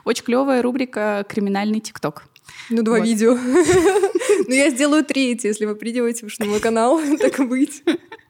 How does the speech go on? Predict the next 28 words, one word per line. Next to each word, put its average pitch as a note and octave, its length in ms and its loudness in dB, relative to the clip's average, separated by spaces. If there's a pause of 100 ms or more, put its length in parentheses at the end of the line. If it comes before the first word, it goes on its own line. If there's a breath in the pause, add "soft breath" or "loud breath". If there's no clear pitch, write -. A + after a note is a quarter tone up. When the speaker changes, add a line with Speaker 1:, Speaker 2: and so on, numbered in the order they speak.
Speaker 1:
Напоминаю B3 540 -2
вам, B3+ 160 0
что A3+ 320 -2
подкаст A3 400 -6
вы A3+ 80 -2
можете G#3+ 340 -4
не G3 80 -4
только A#3+ 300 -2
слушать, B3+ 380 -4
но F3+ 100 -4
и F3+ 40 -6
смотреть, G#3 540 -4
или F3+ 140 -4
не F3+ 120 -4
только F3+ 280 -8
смотреть, A#3 480 -2
но F3+ 180 -4
и G#3+ 60 -2
слушать. A#3 480 -4 (340 loud breath)
Э, F3+ 160 -2
все - 200 -6
выпуски G#3+ 400 -4
есть F#3 260 -4
в E3+ 100 -4
аудиоформате G3+ 800 -2
на E3+ 100 -4
всех - 320 -8
аудиоплощадках E3+ 920 -6